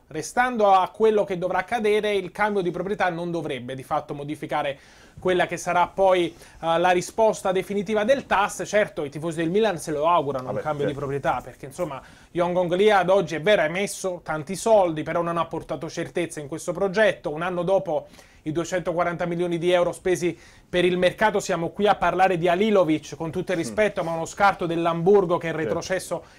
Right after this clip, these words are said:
Speaker 1: in Zweite Bundesliga nell'ultima stagione, che ha giocato nell'Las Palmas in prestito, e quindi un Milan che vuole, deve cambia-, cambiare proprietà se vuole rilanciare le sue ambizioni.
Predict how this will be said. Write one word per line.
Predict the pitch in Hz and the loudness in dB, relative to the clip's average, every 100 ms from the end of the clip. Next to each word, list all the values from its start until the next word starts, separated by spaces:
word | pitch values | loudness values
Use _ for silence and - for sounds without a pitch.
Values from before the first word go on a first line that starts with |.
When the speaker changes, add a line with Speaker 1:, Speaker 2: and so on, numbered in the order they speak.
| - | -16
Speaker 1:
in | - 147 | -10 -4
Zweite | 170 240 190 165 | 0 2 0 -2
Bundesliga | 175 175 175 175 233 190 170 | -2 -2 -2 0 0 0 0
nell'ultima | 160 208 - 185 175 160 | 2 0 0 -4 -2 -4
stagione, | - 170 214 180 | -6 -2 0 0
che | 165 | -2
ha | |
giocato | 165 185 175 | -2 -2 -2
nell'Las | 170 180 - | -2 -4 0
Palmas | 214 185 175 - 196 - - - - | 0 2 -2 -6 -8 -8 -18 -20 -6
in | 247 220 | -4 0
prestito, | 196 180 - - 202 214 220 226 | 0 0 -2 -6 0 4 2 0
e | 156 - | -12 -10
quindi | 190 190 180 | -6 -2 0
un | 165 | 0
Milan | 180 190 170 | 0 0 0
che | 156 156 | -4 -8
vuole, | 139 180 196 175 160 147 | -2 4 4 4 -2 -4
deve | 220 254 196 185 156 - | 2 4 4 2 -2 -4
cambia-, | 175 165 170 170 | -6 -2 0 -2
cambiare | 165 165 170 170 | -2 -4 -2 -4
proprietà | 160 175 170 156 | -4 -4 -2 -2
se | 156 | -2
vuole | 139 147 147 | -6 -4 -6
rilanciare | 143 135 147 139 | -8 -10 -10 -10
le | 135 | -10
sue | 143 | -10
ambizioni. | 131 127 - 123 113 | -12 -14 -14 -16 -18